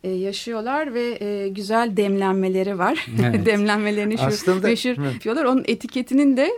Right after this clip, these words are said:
Speaker 1: e, aynı zamanda, e, şeyse, e,
Speaker 2: Oradaki şahısların onlar olduğu.
Speaker 1: çi-, e, e, onlar kendilerini çiziyor İHA polisi ve, e, bugüne kadar gelmiş bir etiket resmen ölümsüzleşmiş, yarım asırdır da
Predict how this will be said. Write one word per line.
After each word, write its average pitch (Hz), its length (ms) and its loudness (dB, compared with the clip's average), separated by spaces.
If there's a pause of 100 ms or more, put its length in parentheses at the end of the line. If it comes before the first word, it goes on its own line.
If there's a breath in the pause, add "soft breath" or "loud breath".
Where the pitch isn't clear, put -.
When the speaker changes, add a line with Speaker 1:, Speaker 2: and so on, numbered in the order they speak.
Speaker 1:
e, 254 480 0
aynı 233 260 -2
zamanda, 240 540 -2 (420)
e, 226 300 -4
şeyse, 214 440 -4 (140)
e, 175 760 -2
Speaker 2:
Oradaki 135 320 0
şahısların 127 540 0
onlar 117 340 2
olduğu. 104 300 -2
Speaker 1:
çi-, 101 240 2 (580)
e, 240 60 -2
e, 214 140 -4
onlar 277 400 2
kendilerini 277 500 2
çiziyor 208 380 -2
İHA 214 280 -4
polisi 220 640 -4 (460 loud breath)
ve, 247 240 0
e, 226 260 -2
bugüne 262 320 4
kadar 214 420 -4
gelmiş 247 760 -2 (260 loud breath)
bir 240 180 -2
etiket 359 560 -4 (140)
resmen 262 500 -2
ölümsüzleşmiş, 220 1000 -4
yarım 233 240 -2
asırdır 202 540 -6
da 320 180 -4